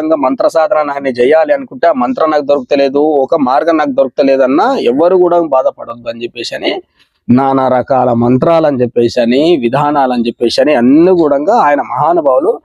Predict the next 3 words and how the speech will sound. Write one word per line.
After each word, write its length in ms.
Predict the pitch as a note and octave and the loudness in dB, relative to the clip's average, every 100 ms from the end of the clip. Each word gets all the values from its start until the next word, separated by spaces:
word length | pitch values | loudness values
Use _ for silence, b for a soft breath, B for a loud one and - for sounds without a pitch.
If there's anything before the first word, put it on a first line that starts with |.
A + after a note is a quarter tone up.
| _ _ - | _ _ -6
సర్వాచార 720 | B2+ B2+ D#3 E3 - D3+ E3+ | -2 0 0 0 0 0 -2
శ్రేష్ఠులైన 720 | - D#3 D3+ - A#2+ A2 - _ _ _ _ _ _ _ _ _ _ _ - | -2 -4 -2 0 0 0 -4 _ _ _ _ _ _ _ _ _ _ _ -2
మనకు 400 | A#2 C3+ C#3+ | 0 2 2